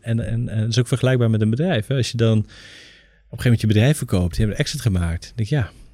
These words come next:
nou ja, er komt ook zo'n moment. Wat zal ik nou eens even uitspoken?" En soms heb je, je hebt natuurlijk wel vrij snel weer dingen om handen, zo is het ook niet. Maar het is niet dat ik in een depressie beland of zoiets, maar je denkt wel van, "Hey, wat, wat zal ik, ja, wat, waar zou ik mezelf nu eerst mee gaan uitdagen?"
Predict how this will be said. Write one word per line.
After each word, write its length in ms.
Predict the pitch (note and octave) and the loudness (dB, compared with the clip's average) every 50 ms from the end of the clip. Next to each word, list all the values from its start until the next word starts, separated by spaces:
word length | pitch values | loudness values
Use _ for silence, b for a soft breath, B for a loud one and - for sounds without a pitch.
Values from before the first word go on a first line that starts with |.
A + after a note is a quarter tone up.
| b _ | b _
nou 200 | B2 C3 A#2+ A2 | -6 -4 -4 -4
ja, 160 | A2+ G#2+ F2+ | -4 -4 -4
er 260 | F2+ F2 F2+ - - | -4 -4 -4 -4 -2
komt 200 | - G#2+ F2+ F2 | -2 -2 0 0
ook 80 | C3+ - | 0 2
zo'n 100 | - A3+ | 2 2
moment. 320 | A3 D#3+ G2+ D#2 - - - | 2 2 2 0 -4 -6 -8
Wat 120 | G#2+ - | -6 -6
zal 80 | - G2 | -6 -4
ik 60 | - | -2
nou 120 | B2+ D3 | 0 0
eens 100 | C#3 G#2 | 0 0
even 180 | F#2+ F2+ F2 F2 | 0 -2 -2 -4
uitspoken?" 440 | F#2 - - - - - - - - | -6 -6 -6 -8 -8 -8 -8 -4 -4
En 80 | G#2+ | -2
soms 240 | - - B2+ B2 G#2 | 0 2 2 4 4
heb 120 | A#2+ A#2 | 2 2
je, 80 | - B2 | 4 2
je 60 | A2+ A2 G#2+ | 4 4 2
hebt 120 | A2 A2+ A2 A2+ A2 | 0 -2 -4 -2 -2
natuurlijk 300 | G#2+ G#2 - A2+ G2+ G2+ | -2 0 -2 -4 -4 -4
wel 80 | G2+ | -6
vrij 220 | F#2+ - F#2 E2 E2+ | -6 -4 -4 -4 -4
snel 220 | - - F2 D#2+ | -4 -4 -4 -4
weer 180 | E2 E2 D#2+ D#2+ | -4 -4 -4 -4
dingen 160 | F2+ F2 E2+ | -4 -2 -2
om 100 | E2 E2+ | -4 -4
handen, 320 | E2 E2+ E2+ E2+ E2 E2+ | -4 -4 -4 -2 -4 -4
zo 80 | - - | -4 -6
is 40 | F#2 | -6
het 100 | - - | -4 -4
ook 100 | F#2+ - | -4 -2
niet. 180 | - F#2 G2+ - | 0 -2 0 0
Maar 220 | G#2+ F#2+ F2+ F2 B B B B B B B B B B | 0 0 0 -2 B B B B B B B B B B
het 100 | - G#2+ - | -12 -8 -2
is 60 | - | 0
niet 160 | F#2 F2+ F2 | 0 2 2
dat 100 | F#2+ F2+ | 0 0
ik 100 | F2 - | -2 -2
in 60 | F#2 F2 | -2 -2
een 120 | F2 F2 | -2 0
depressie 420 | F2 F#2 - - F#2 F2 - G#2 F2 | -2 -2 0 0 0 0 0 -2 0
beland 360 | F#2 F#2+ F2+ F2+ F2+ F2+ F2+ | 0 0 2 2 0 0 0
of 80 | F2 | -2
zoiets, 260 | - - G2+ A2+ A#2 - | -2 0 0 0 0 0
maar 120 | G2+ F#2 | 0 0
je 60 | F#2+ | 2
denkt 200 | F#2+ F#2 F2+ E2 | 2 2 2 2
wel 320 | F2 F2+ A2 B2 C#3 C#3+ B2 | 2 2 4 4 2 2 2
van, 100 | A#2+ G#2+ | 0 0
"Hey, 300 | A2+ C#3 C3+ G2+ F2+ F2 | 2 2 2 2 0 0
wat, 160 | G#2+ A2+ A#2+ | -2 -4 -2
wat 140 | G2+ A#2+ - | -4 -4 -2
zal 120 | - C#3+ - | -2 -4 -4
ik, 100 | - D3+ D3 E3 E3 D#3 | -4 -6 -6 -6 -8 -6
ja, 240 | D#3+ C3+ G2+ E2+ - - - - - - - - - - _ _ _ _ - D3 D3+ C#3+ | -4 -4 -4 -6 -10 -14 -14 -8 -6 -6 -8 -8 -16 -20 _ _ _ _ -20 -20 -8 -4
wat, 200 | A#2+ A2 A#2 A#2 A#2+ | -2 0 0 0 0
waar 120 | A#2 A#2+ | -2 -2
zou 140 | - B2+ A#2+ | 0 0 -2
ik 60 | A#2 A#2+ | 0 0
mezelf 440 | A#2+ A#2 A#2 A#2 A2 A2+ C3+ B2+ A#2 | 0 0 0 0 2 2 2 2 4
nu 180 | B2+ C3 B2+ | 4 4 6
eerst 180 | A#2+ G#2 F#2 - | 4 4 4 2
mee 280 | G2 F#2 F#2 F#2 G2 | 2 2 2 0 -2
gaan 160 | - - G2 - | -4 -4 -2 0
uitdagen?" 560 | G2 F#2 E2+ F2+ E2+ E2+ E2+ E2+ - G2 | 0 2 2 2 -2 -2 -4 -6 -6 -10